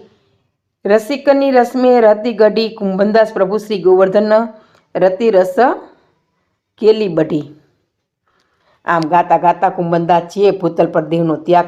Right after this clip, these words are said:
કરી દીધો. વાલા વૈષ્ણવો, બે પદ ગાય અને એને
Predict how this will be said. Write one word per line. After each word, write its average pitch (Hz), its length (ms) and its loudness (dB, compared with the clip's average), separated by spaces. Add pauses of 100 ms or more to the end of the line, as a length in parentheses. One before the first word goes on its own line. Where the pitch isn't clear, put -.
કરી 202 220 0
દીધો. 196 300 0
વાલા 165 260 2
વૈષ્ણવો, 180 520 -4
બે 165 180 0
પદ 160 320 -2
ગાય 196 220 2 (560)
અને 165 220 -2
એને 220 400 -2